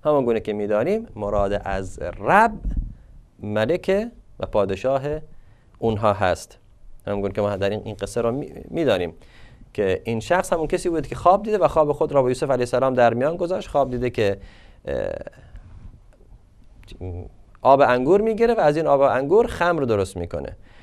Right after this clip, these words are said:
یوسف علیه السلام خواب او رو تعبیر می‌کنه و میگه: "خواب تو به این صورت تعبیر اون هست که برمیگردی نزد ملک و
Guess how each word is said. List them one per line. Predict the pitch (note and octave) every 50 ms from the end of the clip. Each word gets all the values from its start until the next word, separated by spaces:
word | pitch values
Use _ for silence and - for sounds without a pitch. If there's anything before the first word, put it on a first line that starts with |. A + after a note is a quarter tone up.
| - - - - -
یوسف | C#3 C#3 - A3
علیه | G3 F3+ D#3
السلام | D3 B2 D3+ C#3+ C#3+ B2+
خواب | A#2 - - F3 F3 D#3
او | C#3+ D3+
رو | D3+ C#3
تعبیر | C3 C#3+ B2 A#2+ B2+ F3+ A3 A3+
می‌کنه | A3+ A#3 - A#3 A#3+ B3 A#3
و | G#3+ F#3
میگه: | E3 E3 E3+ E3
"خواب | - F3+ E3 D3+ D3+
تو | D3 - E3+ D#3 - - - - - - -
به | B2+
این | D3 F#3+ G3+
صورت | G3 G#3 G3+ G#3 G3+
تعبیر | - G3 F#3+ F#3 G3+ G3+ G#3
اون | G#3 F#3
هست | G3 A3 G#3+ -
که | - A#3 B3 A#3+ A#3+ - - - -
برمیگردی | - D#3+ G3+ A3+ A#3 A#3 A#3 G#3+ A#3 A3+ A3+ G#3+ A#3
نزد | A3+ A3+ A3+ G#3+ G3+ A#3
ملک | A3 A3+ A3+ A3 B3+ C4 B3+ B3+ - - - _ - - -
و | A2+ B2 E3 G3 A3 A#3+